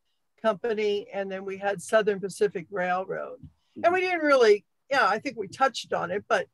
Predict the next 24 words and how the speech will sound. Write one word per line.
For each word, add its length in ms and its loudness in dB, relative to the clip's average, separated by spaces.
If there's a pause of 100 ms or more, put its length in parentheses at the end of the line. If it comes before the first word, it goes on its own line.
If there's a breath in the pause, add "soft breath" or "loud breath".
(140)
you 140 -4
know, 200 -4 (460)
there's 160 2
a 60 4
lot 360 4
more 340 -2
to 140 -10
say 400 0
about, 500 -6 (220)
you 100 -4
know, 200 -4
their 340 2
efforts 480 -2
during 240 -6
the 100 -6
war 600 2
and 200 -10 (320)
what 160 2
they 100 0
really 300 2
meant 240 -4
to 120 -18
San 260 -8
Francisco. 840 -12